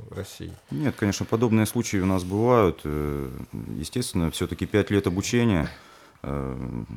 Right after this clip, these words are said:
Speaker 2: жизнь не стоит на месте. Бывает, даже образуются семьи, то есть, э,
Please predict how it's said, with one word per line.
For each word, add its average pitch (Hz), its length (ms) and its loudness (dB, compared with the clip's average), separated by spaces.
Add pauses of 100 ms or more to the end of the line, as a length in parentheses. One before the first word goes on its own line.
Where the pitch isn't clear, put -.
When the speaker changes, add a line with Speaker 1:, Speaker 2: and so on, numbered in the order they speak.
(240)
Speaker 2:
жизнь 95 300 0
не 95 80 4
стоит 98 320 -2
на 92 100 2
месте. 98 580 0
Бывает, 82 480 2
даже 76 680 0
образуются 85 720 0
семьи, 87 460 2
то 76 120 -6
есть, 73 340 -6
э, 65 360 -10